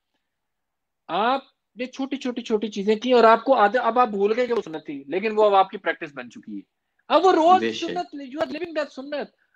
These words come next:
Speaker 1: आप अपनी जिंदगी में तो जो कर रहे हैं, अपनी आखिरत में संवारते जा रहे हैं, ठीक है?
Speaker 2: बेशक,
Speaker 1: So,
Speaker 2: बेशक।
Speaker 1: लोगों को धोखा ना दें, लोगों के साथ, लोगों को माफ करना, मा-, please, लोगों को माफ करना सीखें,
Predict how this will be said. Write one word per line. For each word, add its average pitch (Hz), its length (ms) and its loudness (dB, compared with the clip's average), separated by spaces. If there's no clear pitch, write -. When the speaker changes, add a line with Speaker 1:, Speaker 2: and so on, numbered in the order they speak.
Speaker 1:
आप 160 180 2
अपनी 233 100 -8
जिंदगी 220 380 -8
में 269 160 -2
तो 269 320 -2
जो 214 120 2
कर 220 220 4
रहे 262 120 0
हैं, 302 60 -2
अपनी 262 220 -2
आखिरत 220 260 4
में 233 120 -4
संवारते 208 340 2
जा 196 140 2
रहे 190 100 -4
हैं, 185 100 -18
ठीक 240 120 -10
है? 247 140 -12
Speaker 2:
बेशक, 107 300 -4
Speaker 1:
So, 127 200 6
Speaker 2:
बेशक। 107 400 -8
Speaker 1:
लोगों 208 380 0
को 254 140 -4
धोखा 175 320 -10
ना 175 140 -8
दें, 170 260 -10
लोगों 180 380 4
के 208 120 4
साथ, 196 360 2
लोगों 185 280 2
को 214 80 6
माफ 175 280 2
करना, 147 240 -10
मा-, 190 200 2
please, - 360 -6
लोगों 180 260 0
को 196 80 2
माफ 156 260 -2
करना 120 220 -10
सीखें, 101 300 -20